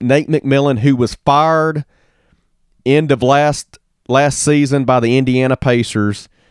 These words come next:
ends up joining the Atlanta Hawks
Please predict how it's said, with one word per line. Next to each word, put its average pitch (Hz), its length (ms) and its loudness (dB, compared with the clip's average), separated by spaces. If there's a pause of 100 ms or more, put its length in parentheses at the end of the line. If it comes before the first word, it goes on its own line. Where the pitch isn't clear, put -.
(520)
ends 131 260 -2
up 135 160 2
joining 147 680 0 (240)
the 120 180 2
Atlanta 135 320 0
Hawks 143 640 -2